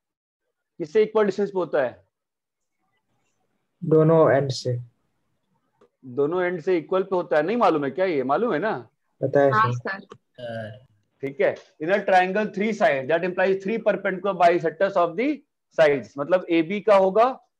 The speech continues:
Speaker 1: बीसी का होगा और एसी का होगा। तीन परपेंडिकुलर बायसेक्टर आएंगे,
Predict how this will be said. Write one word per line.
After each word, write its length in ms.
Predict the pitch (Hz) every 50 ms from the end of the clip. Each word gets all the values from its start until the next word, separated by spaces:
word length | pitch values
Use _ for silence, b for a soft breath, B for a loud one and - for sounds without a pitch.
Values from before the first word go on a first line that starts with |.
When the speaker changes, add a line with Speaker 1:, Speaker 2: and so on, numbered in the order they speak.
| _ _ _ _ -
Speaker 1:
बीसी 420 | 127 131 156 160 156 - - 208 190
का 180 | - 208 196
होगा 420 | 190 185 185 190 180 208 214 240 240
और 240 | - - 170 170 - 170
एसी 340 | 170 165 151 - - 175
का 160 | 156 - 156 143
होगा। 300 | 135 131 123 113 120 117
तीन 360 | - - - 180 190 196 185 -
परपेंडिकुलर 460 | 190 190 - 180 170 175 190 196 180
बायसेक्टर 300 | 185 175 170 170 185 185
आएंगे, 420 | 185 196 226 240 233 185 123 -